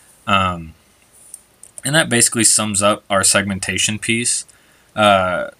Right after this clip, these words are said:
so next we're gonna talk about m-, targeting. And when you look at targeting, you're basically wanting to figure out what service or product you're trying to offer and decide what segment would be best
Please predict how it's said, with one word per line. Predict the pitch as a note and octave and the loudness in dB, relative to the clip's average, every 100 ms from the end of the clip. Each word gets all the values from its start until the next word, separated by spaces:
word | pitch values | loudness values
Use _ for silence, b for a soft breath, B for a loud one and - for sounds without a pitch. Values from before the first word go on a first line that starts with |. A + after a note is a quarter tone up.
| - | -2
so | - A2+ | 0 2
next | B2 - | 2 0
we're | C#3 | 0
gonna | C3 | 0
talk | A#2+ A2+ | 2 2
about | G#2+ | 0
m-, | F2 F#2 _ - | -6 -10 _ -4
targeting. | A#2 A#2+ B2 B2+ C3 B2+ _ - | 2 2 0 -4 -8 -14 _ -2
And | G#2+ G2 G2 | 0 2 0
when | G#2+ | -2
you | |
look | B2 C#3 | -4 -4
at | - | -4
targeting, | - G#2+ G#2 G#2+ G2+ | -2 -2 -2 -4 -4
you're | |
basically | F#2+ G2+ - - G2+ | -4 -2 -2 -2 -2
wanting | G2 G2 | -2 -2
to | F#2 | -4
figure | - F#2+ F#2+ | -6 -4 0
out | F#2+ F#2+ | 0 0
what | G2+ G2 | -2 0
service | - G#2 G2+ F#2+ | 2 0 0 -2
or | F#2+ | -2
product | - F#2+ F#2 - | 0 0 -2 -6
you're | F#2+ | -8
trying | - F#2+ F#2 | -6 -6 -4
to | |
offer | - C3 - D#3 E3+ E3 | 0 2 2 -4 -8 -8
and | G2+ | -6
decide | G2 - G2+ | 0 0 0
what | G2+ G#2 | 0 0
segment | - G#2 G#2 F#2 | 2 2 -2 -6
would | G2+ | -8
be | F#2+ | -10
best | F#2 F#2+ F#2 - | -6 -4 -2 -4